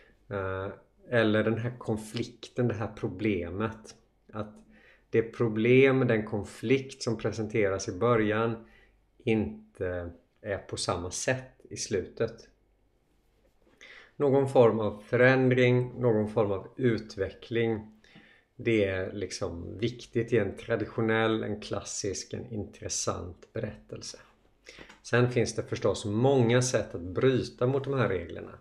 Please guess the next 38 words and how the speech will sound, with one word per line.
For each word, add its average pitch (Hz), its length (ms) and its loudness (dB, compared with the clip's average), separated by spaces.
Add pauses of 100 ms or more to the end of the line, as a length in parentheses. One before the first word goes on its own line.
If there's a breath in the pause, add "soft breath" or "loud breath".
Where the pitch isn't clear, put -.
och 104 180 -10
till 98 160 -2
exempel 87 580 -8
skriva 90 500 -4
en 92 160 -6
jättetråkig 123 960 -4
berättelse - 720 -4 (540 loud breath)
som, 90 460 -2
eh, 90 240 -8 (340 loud breath)
fortfarande 95 720 -4
är 107 220 -2
intressant 107 720 -2
på 113 80 2
ett 107 100 -2
annat 135 320 2
sätt. - 300 -10 (500 loud breath)
Men 104 200 0
om 101 80 0
vi 101 60 -2
ska 104 160 -4
ta 101 300 -4
grunden 123 640 2 (200)
så - 200 -12
ska - 260 -8
du 87 100 -8
ha 113 340 2
ett - 60 -8
intressant 104 600 -6
problem 151 500 6 (560 loud breath)
och - 320 -6
en 101 160 -2
intressant 104 720 -6
förändring, 98 880 -2
att 92 160 -14
det - 80 -10
händer 87 420 -8
någonting 90 480 -8
nytt. - 500 -6